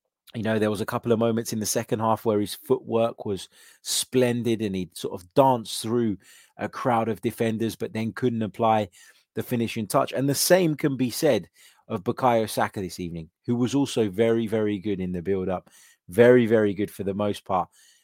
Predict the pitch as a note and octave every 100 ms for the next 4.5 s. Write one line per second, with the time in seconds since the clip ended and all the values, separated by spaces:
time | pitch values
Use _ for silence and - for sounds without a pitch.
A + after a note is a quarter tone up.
0 | _ - - - D#3 - - D3+ C#3 B2
1 | B2+ - G2 F2+ F#2 F#2 - F#2 F#2 F#2+
2 | F2 D#2+ - - F2+ F2 - F#2 F2+ F#2
3 | F2 D2+ _ _ _ _ - _ _ -
4 | A#2+ B2 B2 B2